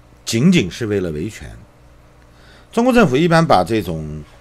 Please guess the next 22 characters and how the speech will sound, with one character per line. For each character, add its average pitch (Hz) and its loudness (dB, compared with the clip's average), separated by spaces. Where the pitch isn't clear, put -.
抗 185 2
争 143 6
的 147 2
人 107 0
分 170 0
成 170 2
两 95 -2
个 62 -14
群 147 -10
体， 123 -8
一 87 -8
个 165 -2
是 135 -4
人 113 -2
民 202 4
内 233 2
部 131 -2
矛 65 -12
盾， 73 -14
一 73 -12
个 71 -12
是 - -16